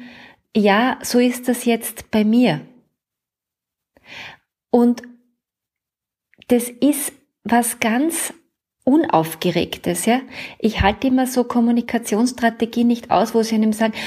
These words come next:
"Du musst alles in Ich-Botschaften formulieren." Ja? Und in Ich-Botschaften macht man den anderen dann zur Sau.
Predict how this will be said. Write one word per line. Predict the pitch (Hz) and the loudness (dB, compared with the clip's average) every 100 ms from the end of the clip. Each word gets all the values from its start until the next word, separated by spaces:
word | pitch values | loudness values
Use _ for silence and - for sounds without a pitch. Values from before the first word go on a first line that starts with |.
| - | -10
"Du | - 160 | -2 2
musst | 165 190 - - | 2 -2 -4 2
alles | 214 349 330 | 4 4 2
in | 214 220 | 0 2
Ich-Botschaften | 233 - 160 156 - 151 - - | 0 -2 -6 -4 -4 -8 -10 -10
formulieren." | 156 156 147 147 151 - - _ _ _ - | -6 -4 -4 -4 -4 -6 -12 _ _ _ -2
Ja? | 240 339 - - - - - | -2 -2 -12 -20 -16 -16 -4
Und | 233 233 233 - | 2 2 0 -2
in | 247 254 | 2 4
Ich-Botschaften | 254 269 - 254 254 214 208 - 214 | 2 0 2 0 2 0 0 0 0
macht | 180 202 - | 0 -2 -4
man | |
den | 220 220 | 0 0
anderen | 170 170 - 208 | -2 -4 -4 -4
dann | 180 185 | -4 -6
zur | - 214 | -6 -6
Sau. | - 147 151 | 0 0 0